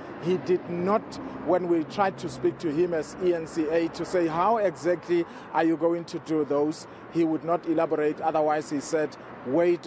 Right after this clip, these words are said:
for more details at a later stage." But let's listen to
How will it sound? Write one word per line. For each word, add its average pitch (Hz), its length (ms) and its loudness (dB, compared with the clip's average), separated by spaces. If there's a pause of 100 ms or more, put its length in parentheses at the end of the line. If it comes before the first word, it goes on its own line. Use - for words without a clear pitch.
for 160 160 0
more 160 200 2
details 156 600 0
at 143 120 -4
a 147 60 2
later 135 320 -2
stage." 127 400 -2
But 143 160 -2
let's 175 220 0
listen 160 320 -2
to 143 240 0